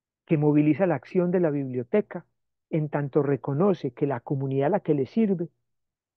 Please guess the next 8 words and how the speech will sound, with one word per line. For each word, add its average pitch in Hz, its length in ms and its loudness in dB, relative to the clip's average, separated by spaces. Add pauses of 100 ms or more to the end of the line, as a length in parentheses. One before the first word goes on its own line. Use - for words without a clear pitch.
(140)
se 156 100 2
proyecta 165 580 0
al 196 100 0
futuro 202 420 0
de 147 100 2
una 165 120 -2
manera 135 320 -4
legítima. 127 500 -6